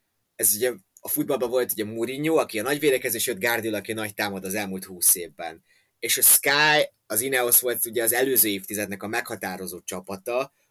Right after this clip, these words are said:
akinek igazából az volt a filozófiája, hogy én megölöm ezt a játékot, mert ha megölöm, akkor valószínűleg ugye az ellenfél nem lesz sikeres, egy ellenfél kerékpáros, vagy az ellenfél foci csapata, ez mindegy.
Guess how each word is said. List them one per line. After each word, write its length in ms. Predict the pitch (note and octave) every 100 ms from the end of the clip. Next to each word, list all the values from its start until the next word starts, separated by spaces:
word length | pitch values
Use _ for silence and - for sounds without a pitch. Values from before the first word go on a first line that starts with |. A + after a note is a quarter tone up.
| _
akinek 460 | G2+ A2+ A2+ G2 _ _
igazából 540 | A2+ B2+ B2+ B2 B2+
az 260 | A#2+ C3 D#3+
volt 200 | D#3 A#2
a 60 | A2+
filozófiája, 640 | B2 A2+ A#2+ - A2+ A#2
hogy 180 | A#2+ - _ _ _
én 220 | B2+ B2+
megölöm 420 | C#3 D#3 C#3+ A2
ezt 240 | G#2+ - A2
a 40 |
játékot, 880 | G2+ F#2+ F#2 G#2 G2 A#2 C#3+ D3+ - _ _ _ _ _ _ _ _ _
mert 300 | A#2 B2+ B2
ha 80 |
megölöm, 480 | C3 D3 D3 C#3+ D3
akkor 420 | - B2 - C3
valószínűleg 460 | C3 C#3 - C3 B2+
ugye 100 | B2+
az 120 | C3
ellenfél 460 | C3+ A#2+ A#2+ - B2
nem 200 | B2 G#2+
lesz 160 | G#2
sikeres, 760 | - - F#2+ F#2+ G#2+ D3 - - _
egy 160 | - G2
ellenfél 340 | G#2 F#2 F#2+
kerékpáros, 500 | F#2 A#2 G2+ G2 F2+
vagy 120 | - F#2
az 80 |
ellenfél 300 | G2 F2+ -
foci 240 | - G#2+ -
csapata, 340 | C3+ C3 -
ez 120 | E2+
mindegy. 420 | F#2+ F#2 A2+ D3